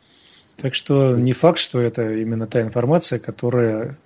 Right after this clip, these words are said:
должна идти от того, кого вы себе представляете.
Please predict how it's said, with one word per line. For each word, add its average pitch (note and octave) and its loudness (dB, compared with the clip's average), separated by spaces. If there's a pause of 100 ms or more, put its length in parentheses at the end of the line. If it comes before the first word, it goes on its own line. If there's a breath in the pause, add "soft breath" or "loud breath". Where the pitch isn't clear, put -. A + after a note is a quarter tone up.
(140)
должна B2+ 2
идти D#3 2
от C3 -4
того, A#2 0
кого A#2 0
вы A#2 2
себе A2+ 0
представляете. A2 -2